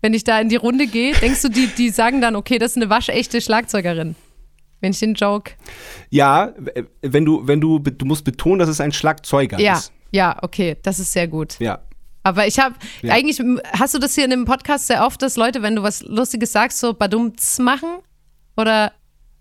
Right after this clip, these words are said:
Speaker 1: oder ist das eher,
Speaker 2: Nee.
Speaker 1: okay, weil das wär für mich jetzt so der erste,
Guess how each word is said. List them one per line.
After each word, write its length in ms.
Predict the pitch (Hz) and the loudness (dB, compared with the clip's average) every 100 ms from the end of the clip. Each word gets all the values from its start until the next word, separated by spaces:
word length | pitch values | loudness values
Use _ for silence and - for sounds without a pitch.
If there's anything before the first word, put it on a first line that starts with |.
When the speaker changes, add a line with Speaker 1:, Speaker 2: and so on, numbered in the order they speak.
| _ _ _ _ _ - | _ _ _ _ _ -4
Speaker 1:
oder 160 | 202 | -2
ist 160 | 190 - | -2 -2
das 180 | 208 - | -4 -6
eher, 380 | - 190 185 110 | -4 0 2 0
Speaker 2:
Nee. 100 | - | -4
Speaker 1:
okay, 300 | - 208 175 | -6 -4 0
weil 120 | 170 | 0
das 180 | 185 - | -2 -4
wär 180 | 190 202 | -2 -2
für 100 | 202 | 0
mich 140 | 226 226 | -2 0
jetzt 160 | 214 | -2
so 100 | 202 | 0
der 160 | 196 196 | 2 2
erste, 540 | 190 220 - 208 202 | 2 0 0 0 0